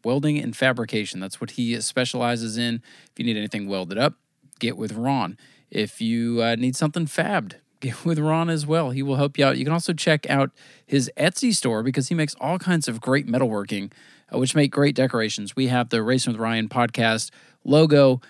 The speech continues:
and emblem here in the studio. Looking at it as we record right now, it makes a, you know, it'll complement any room, anything you're looking for. He can do custom stuff, but you can also check him out on Etsy. If you look, if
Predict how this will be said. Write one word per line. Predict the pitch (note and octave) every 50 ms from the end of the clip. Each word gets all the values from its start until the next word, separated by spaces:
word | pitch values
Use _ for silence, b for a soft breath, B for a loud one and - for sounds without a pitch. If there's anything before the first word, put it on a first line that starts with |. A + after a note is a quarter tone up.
| b b b
and | A2+ A2+ B2+
emblem | - D3 D#3 D#3+ C#3+ C#3+ C#3 C#3 C3 B2+
here | A#2+ - C#3 C3 B2 B2+
in | C#3 - D3+ D#3 E3
the | C#3+ A#2
studio. | - - - C#3 C3 A#2+ B2 B2 A#2+ A#2 A#2 A2+ - _ - -
Looking | B2 D3 D3+ C3+ C#3
at | C#3 B2+ A#2+
it | A#2+ A#2 -
as | - C3 C#3+ C#3 C3
we | B2+ A#2+
record | A#2 A2+ A2+ - - C3 B2 A2
right | A2+ A2 A2+
now, | A2 G#2+ G#2+ G#2 G2+ G2+ G#2+
it | - - A#2 A#2 A#2 -
makes | B2+ B2+ A#2+ A#2 - B2
a, | A2+ A2 G#2+ - b b b b b b b
you | b C#3+
know, | C3+ B2+
it'll | C3 C3
complement | B2 - E3+ E3 D3+ D#3+ D3 C#3 C#3 -
any | - D#3 D#3 D3+ D3
room, | B2+ B2+ C3+ C3+ C3+ C3+ C#3+
anything | - C#3 D#3+ E3 - E3+
you're | D3+ C#3 C3
looking | B2 B2 A#2 B2+ A#2+
for. | A2+ - B2+ B2+ B2 B2
He | A#2+ G#2+ -
can | - B2+
do | A2+ A2 G2
custom | - - D#3 D#3+ - - D3+ C#3+
stuff, | - - C#3+ C3+ B2+ -
but | - B2+
you | A2+
can | A#2+ B2+
also | A#2+ A2+ A2+ -
check | - - A#2+ A2+
him | A2+ A2
out | A2 G#2+ A2+ -
on | A2 G#2+ G2+ G2+ G#2
Etsy. | - - C#3 C3+ - C#3 C3+ B2+ B2+ _ _ _ - -
If | -
you | B2 A2+
look, | A#2 B2 A#2+ -
if | -